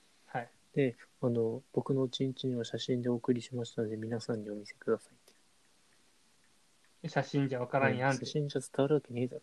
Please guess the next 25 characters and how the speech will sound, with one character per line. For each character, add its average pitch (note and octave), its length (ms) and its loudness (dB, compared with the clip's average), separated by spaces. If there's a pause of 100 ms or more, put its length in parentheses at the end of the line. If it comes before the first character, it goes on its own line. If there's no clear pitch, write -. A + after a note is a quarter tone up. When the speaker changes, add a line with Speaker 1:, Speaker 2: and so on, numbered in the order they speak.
(120)
Speaker 2:
て。 - 100 -20 (280)
て B2+ 80 2
か、 A2+ 60 6
「何 C#3 240 8
送 C3+ 200 8
っ - 40 -18
て A#2 200 6
ん A2 80 -4
だ G#2 80 2
よ」、 G#2 120 -2
み A2 80 -10
た - 100 -20
い - 60 -20 (920)
な。 B2+ 60 -6
Speaker 1:
は B2 60 -8
い。 - 40 -14 (840)
Speaker 2:
で、 B2+ 320 12 (500)
僕 A2+ 300 4
が A#2 80 8
爆 A2+ 280 6
笑 A#2+ 120 10
す - 120 0
る A#2 100 6
ん G2+ 60 2
で。 G2+ 240 -2